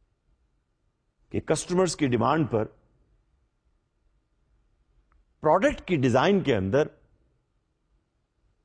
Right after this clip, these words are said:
انجینئرنگ ڈپارٹمنٹ کو اور پروڈکشن ڈپارٹمنٹ کو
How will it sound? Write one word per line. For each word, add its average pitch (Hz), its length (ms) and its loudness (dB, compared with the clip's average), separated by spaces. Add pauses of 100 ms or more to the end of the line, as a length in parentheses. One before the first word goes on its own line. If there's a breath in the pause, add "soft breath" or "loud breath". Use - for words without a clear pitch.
انجینئرنگ 185 520 2
ڈپارٹمنٹ 214 580 0
کو 220 220 2
اور - 140 -8
پروڈکشن 214 480 0
ڈپارٹمنٹ 117 540 0
کو 139 260 -2